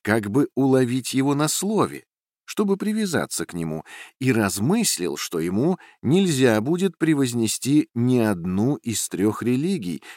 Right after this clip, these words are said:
за счет других, так чтобы Саладин все же не добился своей цели. И так как ему представлялась необходимость в таком именно ответе,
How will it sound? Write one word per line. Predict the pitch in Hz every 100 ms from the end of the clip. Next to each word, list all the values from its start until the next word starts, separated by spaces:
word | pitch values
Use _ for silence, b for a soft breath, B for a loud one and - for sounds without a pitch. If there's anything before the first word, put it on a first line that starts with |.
| B
за | 101
счет | 98 107 98
других, | 107 131 107 80 - B B B
так | 104
чтобы | - - 92 98 101 -
Саладин | - 107 92 85 156 208 165 B B
все | - 120
же | 110 135
не | 139
добился | 175 185 202 101 -
своей | 85 85 85 82
цели. | 82 - 78 62 - _ _ _ _ _ _ _ -
И | 101
так | - 156 165
как | - 131 -
ему | 113 123 139
представлялась | 110 104 - 95 110 127 113 -
необходимость | 101 92 92 85 131 120 107 - B B
в | -
таком | - 110 - 127 92 -
именно | 101 101 87 87 85
ответе, | 82 82 107 143 - 90